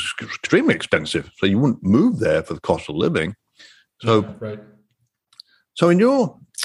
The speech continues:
Speaker 1: um, your view today, and you deal with digital nomads, retirees, or employees,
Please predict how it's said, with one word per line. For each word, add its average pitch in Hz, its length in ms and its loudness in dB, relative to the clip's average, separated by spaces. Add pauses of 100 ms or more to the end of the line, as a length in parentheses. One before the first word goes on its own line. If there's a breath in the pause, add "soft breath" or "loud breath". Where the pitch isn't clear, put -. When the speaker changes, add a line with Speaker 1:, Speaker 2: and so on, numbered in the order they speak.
Speaker 1:
um, 95 560 -2 (480)
your 139 180 2
view 120 240 2
today, 87 500 0 (1000 soft breath)
and 92 420 0
you 95 60 0
deal 98 160 0
with 87 160 0
digital 95 300 2
nomads, 85 420 0
retirees, 85 720 0
or 78 160 -2
employees, 85 680 0